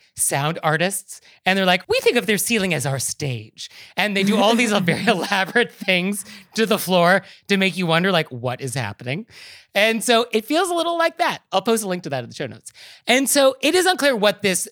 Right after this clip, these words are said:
thing is. And my best guess now that has been happening for so many mornings is that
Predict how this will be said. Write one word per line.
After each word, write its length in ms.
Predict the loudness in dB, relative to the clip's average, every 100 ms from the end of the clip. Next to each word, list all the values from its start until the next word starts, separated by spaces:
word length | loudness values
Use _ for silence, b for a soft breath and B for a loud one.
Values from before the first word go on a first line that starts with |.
| _
thing 340 | 0 0 -4 _
is. 440 | -4 -4 -12 -14 b b -2
And 240 | -2 -2 _ _ -4
my 160 | -2 -2
best 460 | -2 -2 -2 -4
guess 320 | -2 -2 -4
now 400 | -4 -2 -2 -6 _
that 140 | -4 -2
has 100 | -2
been 120 | -4
happening 420 | -2 -4 -4 -6
for 140 | -8 -8
so 180 | -4 -4
many 140 | -6
mornings 440 | -8 -8 -10 -10 -10
is 120 | -2
that 240 | 0 -2